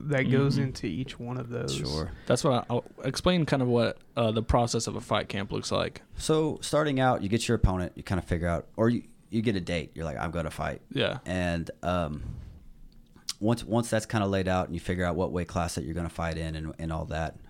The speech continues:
Speaker 3: um, it's, it's time to start the weight cut process immediately.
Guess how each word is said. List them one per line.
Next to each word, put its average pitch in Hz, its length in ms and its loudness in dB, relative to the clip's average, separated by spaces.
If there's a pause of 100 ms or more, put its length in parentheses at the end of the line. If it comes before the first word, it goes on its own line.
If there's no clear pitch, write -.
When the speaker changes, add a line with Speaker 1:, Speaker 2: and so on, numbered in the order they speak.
(160)
Speaker 3:
um, 82 320 -4 (680)
it's, 82 240 -6
it's 87 180 -6
time 92 200 0
to 85 60 -2
start 87 220 -2
the 80 80 -4
weight 82 240 -2
cut 78 160 -4
process 80 400 -4
immediately. 82 560 -6